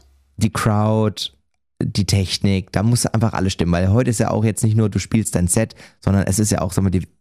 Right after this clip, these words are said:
die Visuals laufen im Hintergrund, zu jedem Song ein anderes Visual, was eine Story hat, der zum Song passt, Special Effects an der richtigen Stelle, Crowd-Interaktion. Es ist ja heute, muss es ja, David Guetta hat das, glaub ich, vor ein paar Wochen in einem TikTok-Reel, äh,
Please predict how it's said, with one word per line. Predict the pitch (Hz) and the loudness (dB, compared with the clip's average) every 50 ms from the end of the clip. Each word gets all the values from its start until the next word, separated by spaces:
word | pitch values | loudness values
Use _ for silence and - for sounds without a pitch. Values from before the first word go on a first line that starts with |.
| - - - - | -8 -8 -6 -4
die | 50 - - - 98 92 | -4 -2 0 0 0 0
Visuals | 110 104 101 104 98 - - | 0 0 0 0 0 0 0
laufen | 95 87 95 92 - | -2 -2 -2 0 0
im | 90 90 | 2 2
Hintergrund, | 90 85 87 85 - - 87 90 90 87 | 2 2 0 -2 -2 -2 0 0 0 0
zu | - 95 | 0 0
jedem | 95 101 98 87 | 0 0 0 -2
Song | 87 - - 98 92 95 92 | -2 -2 -2 0 2 2 2
ein | 90 78 | 2 2
anderes | - 92 101 87 - 85 82 | 2 0 0 0 0 -2 -2
Visual, | 87 98 95 101 98 92 92 82 | -2 -2 0 0 0 0 0 -2
was | - - - | -4 -4 -2
eine | 90 87 | -2 -2
Story | - - 95 95 95 95 | 0 0 0 0 0 0
hat, | 87 85 85 - - - - - _ _ _ _ _ - | 0 -2 -4 -6 -12 -20 -20 -20 _ _ _ _ _ -4
der | - 90 90 | -4 -4 -4
zum | - - - - - 107 107 101 | -4 -8 -8 -2 0 0 0 2
Song | 90 - 101 95 98 92 | 0 0 0 2 0 0
passt, | 87 95 92 87 - - - - - _ - - | 0 0 -2 -2 -4 -8 -14 -18 -20 _ -10 -8
Special | - - 117 104 92 - 101 | -2 -2 0 -2 0 -2 -2
Effects | 98 - 101 92 - - - | -2 -2 -2 -4 -4 -4 -2
an | - 98 | 0 0
der | 98 - | 2 2
richtigen | 95 92 - - 107 101 | 0 -2 -2 -2 -4 -4
Stelle, | - - 80 85 90 92 92 92 - - - - - - - _ - | -4 -4 -4 -2 -2 -2 -2 -4 -8 -14 -20 -20 -20 -20 -20 _ -8
Crowd-Interaktion. | - - 117 110 113 117 107 101 104 107 104 - - - - - 92 98 98 | -2 0 0 2 2 0 0 0 0 0 0 -2 -2 -4 -2 -2 0 0 0
Es | 92 95 95 | 0 0 0
ist | 110 107 | 0 2
ja | 123 110 107 | 2 4 4
heute, | 101 104 107 110 - - _ _ _ _ _ _ _ _ _ _ _ _ _ _ _ | 4 4 2 0 -2 -6 _ _ _ _ _ _ _ _ _ _ _ _ _ _ _
muss | - 110 117 - - | 0 2 2 2 2
es | 110 104 | 0 0
ja, | 101 - | 0 0
David | - - 95 98 98 98 | 0 0 0 0 0 -2
Guetta | - 110 104 110 | -2 0 2 2
hat | 110 101 | 2 2
das, | 95 85 - - | 0 -2 -2 -2
glaub | - 92 | 0 0
ich, | 92 87 | 0 0
vor | 92 90 | 0 -2
ein | 87 | -2
paar | 85 - 87 85 | 0 0 -2 0
Wochen | 90 98 101 110 101 | 0 -2 0 0 0
in | 90 87 | 2 2
einem | 87 87 87 85 - - - - - - - _ _ - | 2 2 0 -2 -6 -14 -20 -20 -20 -20 -20 _ _ -6
TikTok-Reel, | - - 120 107 - 117 104 98 98 107 113 117 113 110 104 - | -2 -2 -2 0 2 0 2 2 2 2 2 2 2 2 0 0
äh, | - 98 98 98 | 0 0 0 0